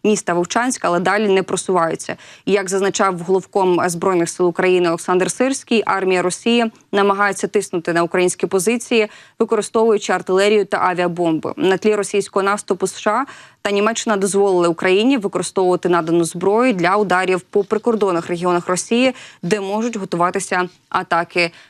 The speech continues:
на Харків. Для того, щоб, е, нашим воїнам, нашим захисникам більше відбива-, відбивати ворожих штурмів, е, більше, тому ж таки, знищувати ворожої техніки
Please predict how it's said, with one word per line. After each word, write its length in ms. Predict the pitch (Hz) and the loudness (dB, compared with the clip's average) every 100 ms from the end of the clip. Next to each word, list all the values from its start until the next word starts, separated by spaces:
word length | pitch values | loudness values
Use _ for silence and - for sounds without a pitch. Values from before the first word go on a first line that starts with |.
| - | -2
на 100 | 190 | 0
Харків. 480 | 185 160 - 160 | 0 -4 -4 -4
Для 300 | 160 - 185 | -2 -2 -2
того, 280 | 190 240 240 | 0 0 0
щоб, 360 | 214 - 214 190 196 | -2 0 -2 0 0
е, 340 | 190 185 180 - - - - _ _ _ _ - | 2 2 0 -2 -20 -20 -20 _ _ _ _ -4
нашим 400 | - 226 - 220 | 0 2 2 2
воїнам, 380 | 208 214 185 185 | 2 2 2 0
нашим 280 | 185 - 190 | 0 0 -2
захисникам 640 | 185 190 196 185 196 190 | -2 -4 -4 0 0 0
більше 680 | 170 220 226 196 - 190 180 | 0 0 0 -2 -2 0 2
відбива-, 420 | 180 180 175 185 | 0 -2 -2 -2
відбивати 460 | 185 185 185 175 165 | 0 -2 0 0 0
ворожих 280 | 175 170 180 | -4 -2 -6
штурмів, 600 | - 254 233 208 175 175 | 0 2 2 0 0 2
е, 300 | 170 165 165 | 2 2 0
більше, 720 | 170 170 220 214 - - 175 170 | -6 -2 0 0 -2 -6 -6 -4
тому 100 | 175 | -6
ж 100 | - | -2
таки, 120 | 190 | -2
знищувати 480 | 190 196 - 180 175 | 0 -2 -2 -2 0
ворожої 340 | 185 185 180 | 0 2 0
техніки 460 | 220 247 233 208 | 0 -2 -2 -2